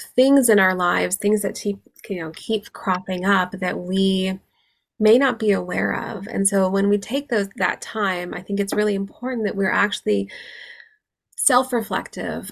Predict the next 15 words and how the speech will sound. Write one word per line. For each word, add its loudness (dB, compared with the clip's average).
and 0
able 2
to -2
be -2
quiet -2
and -8
in -6
a -2
space -2
where -2
we -8
can -8
learn 2
to -2
be 0